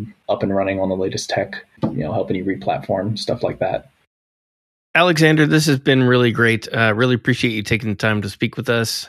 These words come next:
Speaker 2: and, and really get us thinking about being more open with our design choices for accessibility in mind.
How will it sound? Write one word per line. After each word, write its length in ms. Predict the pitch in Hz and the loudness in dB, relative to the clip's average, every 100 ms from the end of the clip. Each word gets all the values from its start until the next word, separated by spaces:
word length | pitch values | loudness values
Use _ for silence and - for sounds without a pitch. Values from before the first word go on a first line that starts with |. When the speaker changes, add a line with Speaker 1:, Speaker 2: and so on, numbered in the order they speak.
| - | -6
Speaker 2:
and, 440 | 113 101 104 92 | -2 0 0 -2
and 260 | 107 95 90 | -6 -8 -4
really 320 | 113 110 107 110 | -2 -2 -4 -4
get 160 | 135 | -2
us 180 | 131 123 | 0 -2
thinking 540 | - 131 123 117 101 101 | -2 -2 0 0 -2 -2
about 460 | 107 107 98 101 - | -4 -2 -2 -4 -6
being 420 | 151 110 107 104 | -2 0 0 -2
more 560 | 98 113 104 107 104 104 | -2 -2 0 0 0 -2
open 520 | 123 123 131 113 110 110 | -2 0 0 2 0 0
with 280 | 110 92 | 0 2
our 140 | 101 98 | 0 0
design 400 | 101 117 120 117 | 0 0 0 0
choices 560 | 123 117 110 110 104 | 0 0 0 -2 -2
for 460 | - - - 104 - | -6 -8 -4 -2 -4
accessibility 720 | 120 - 113 - 120 110 107 | -6 -4 -4 -2 -2 0 0
in 100 | 101 | -2
mind. 300 | 107 120 104 | -2 -6 -8